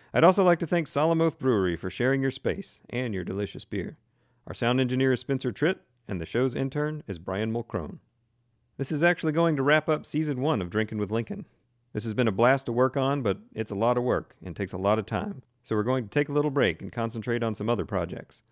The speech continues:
One of those other projects is a new series, Curiosity in the Corn,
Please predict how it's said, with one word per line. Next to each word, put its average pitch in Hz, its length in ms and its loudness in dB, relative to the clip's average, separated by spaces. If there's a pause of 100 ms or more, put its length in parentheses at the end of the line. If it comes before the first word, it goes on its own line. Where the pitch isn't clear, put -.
(120)
One 156 140 4
of 147 80 2
those 95 160 4
other 87 140 -2
projects 104 420 0
is 113 100 -4
a 120 40 -2
new 143 160 0
series, - 440 -6 (180)
Curiosity 127 580 2
in 139 80 -2
the 135 60 -4
Corn, 95 380 -4